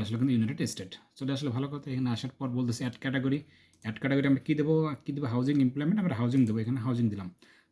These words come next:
হাউজিং দেওয়ার পর এখানে সার্চ, সার্চে কী দেবো আমরা? দিতে পারি আমরা ক্লোথিং, এটা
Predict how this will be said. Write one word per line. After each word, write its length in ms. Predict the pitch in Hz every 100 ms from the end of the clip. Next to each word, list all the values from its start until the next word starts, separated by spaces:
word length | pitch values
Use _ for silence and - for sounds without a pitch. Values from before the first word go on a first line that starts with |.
| 92
হাউজিং 200 | 120 180
দেওয়ার 140 | 156 131
পর 60 | 135
এখানে 140 | 139 139
সার্চ, 200 | 127 110 - -
সার্চে 240 | 131 135 151
কী 60 | 151
দেবো 100 | 156
আমরা? 120 | 180 147
দিতে 140 | 127 131
পারি 100 | 135 147
আমরা 100 | 180
ক্লোথিং, 280 | 180 131 107 90 -
এটা 100 | -